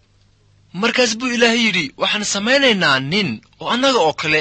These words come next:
ekaanteeda ayuu lahaan doonaa." Ilaah markaas carro ayuu dhulka ka qaaday, waxaana uu ka suubiyey wax u eeg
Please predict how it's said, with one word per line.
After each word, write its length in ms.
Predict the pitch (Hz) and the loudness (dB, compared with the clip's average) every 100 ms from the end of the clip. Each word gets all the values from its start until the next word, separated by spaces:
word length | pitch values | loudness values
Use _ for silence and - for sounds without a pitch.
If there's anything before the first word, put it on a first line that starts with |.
| 120 | 0
ekaanteeda 760 | 156 185 247 220 160 131 117 127 151 | -2 0 -2 0 0 2 0 -4 -4
ayuu 180 | 185 165 | -6 -2
lahaan 320 | 131 139 208 147 | -2 0 -2 0
doonaa." 320 | 104 101 95 _ _ _ _ _ _ _ - _ _ | 0 -2 -6 _ _ _ _ _ _ _ -20 _ _
Ilaah 220 | 165 208 208 | -4 -2 0
markaas 360 | 247 240 180 - | 0 0 -2 -2
carro 300 | - 196 240 | -2 0 2
ayuu 220 | 190 170 | 2 0
dhulka 260 | 156 143 - | -6 -8 -8
ka 100 | 135 | -12
qaaday, 340 | 117 110 110 110 - - _ | -8 -8 -8 -12 -16 -20 _
waxaana 300 | 131 135 143 | -6 -4 -4
uu 100 | 147 | -4
ka 120 | - 240 | -4 -4
suubiyey 520 | - 170 120 117 107 | -2 -4 -4 -4 -4
wax 220 | 117 - | -6 -6
u 160 | 170 247 | -4 -4
eeg 260 | - 113 107 | -2 -2 -4